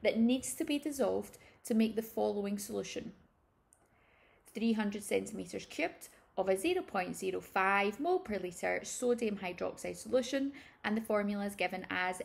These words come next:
N A O H. We have to write down both triangles. Remember, my nice granny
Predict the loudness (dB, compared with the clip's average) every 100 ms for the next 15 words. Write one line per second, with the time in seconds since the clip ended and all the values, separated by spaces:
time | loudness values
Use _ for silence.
0 | -4 -4 -4 -4 -4 -2 -4 -4 -2 -2
1 | -2 0 0 0 -12 -16 -18 _ _ _
2 | _ _ _ -20 -20 -4 0 2 2 0
3 | 2 2 2 -2 -2 -8 -6 2 4 4
4 | 2 -2 -4 -10 -18 -20 -12 -4 0 0
5 | 2 4 4 2 -4 4 4 6 4 2
6 | 0 2 4 4 2 -2 -4